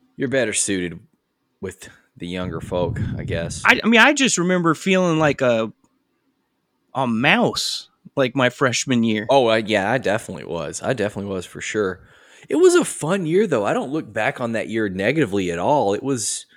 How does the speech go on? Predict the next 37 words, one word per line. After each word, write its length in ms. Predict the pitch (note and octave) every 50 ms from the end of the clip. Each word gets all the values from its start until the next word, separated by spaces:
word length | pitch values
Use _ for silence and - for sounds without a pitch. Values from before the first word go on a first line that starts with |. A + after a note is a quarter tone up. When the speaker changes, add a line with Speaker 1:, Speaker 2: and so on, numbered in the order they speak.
| _ _ _ _ _ _ _ _ _ _ _ _ _ _ _ -
Speaker 1:
it 80 | - C#3+
was 180 | D3 C3 -
Speaker 2:
I 60 | B3
don't 220 | A#3+ E4 E4 D#4+ C4
Speaker 1:
no, 140 | A#3 A#3 -
Speaker 2:
either, 160 | - - -
but 180 | A#3+ G#3 F#3 F#3
I 160 | F#3+ G#3+ G#3+
just 360 | F#3 G#3 G#3+ G3+ - - -
Speaker 1:
it 40 | D3
was 140 | D3+ D3+ C#3
a 40 | B2
good 160 | D#3+ D#3 D3+
year. 240 | F#3 G3+ B2+ G2 - _ _ _ _ _ _ _ _ _
Speaker 2:
like, 220 | - F#3+ E3+ D#3 -
playing 260 | B3 B3 B3 A3 D#3
basketball, 760 | E3 F3 F3 F#3 F3+ - - F#3+ E3+ F#3+ F#3+ G3 G3 F#3 D#3+
I 60 | C#3
looked 300 | D3 D#3+ F3 F3+ - -
up 180 | F3 D#3+ D#3+ -
to 120 | - D3+
all 340 | - C#3 D3 D#3 D#3+ D#3+ D#3+
of 180 | D3+ C#3+ C#3 C3
the, 420 | C#3+ C#3 C3+ C3 C3 C3 B2+ A#2
the 120 | - C3 C3+
juniors 460 | A#2+ C3+ D#3+ D#3+ E3 D#3+ D3+ C3+ C3+
and 100 | C3 B2
seniors, 440 | - D3+ D3+ D3 D3+ D3 D3 C3+ C3
and 80 | C3 B2
we 60 | B2+
had 180 | B2+ D3+ E3 D3
a 40 |
really 300 | C3 B2+ C3+ C#3 C#3 C#3+
good 300 | B2+ A2+ C#3 C3+ C3+ A#2+
basketball 560 | A2+ B2+ A#2 B2 C3 - - C3+ C#3 C3+ C3+ B2+
team 380 | - - D3+ D3 C#3+ C#3+ C#3 C3+
that, 160 | B2 A#2